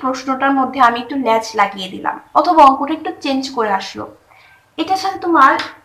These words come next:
এই পার্টটা এক্সট্রা দিয়ে দিল, অথবা প্রশ্নে আসলো এরকম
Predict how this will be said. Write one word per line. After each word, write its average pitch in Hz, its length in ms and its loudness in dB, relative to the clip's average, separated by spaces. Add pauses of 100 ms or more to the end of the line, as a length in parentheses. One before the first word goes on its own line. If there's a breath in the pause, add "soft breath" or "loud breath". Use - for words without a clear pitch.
(140)
এই 320 160 0
পার্টটা 269 320 4
এক্সট্রা 247 340 2
দিয়ে 208 180 -4
দিল, - 120 -8 (640)
অথবা 330 280 2 (120)
প্রশ্নে 302 340 0 (120)
আসলো 294 260 -4
এরকম 233 300 2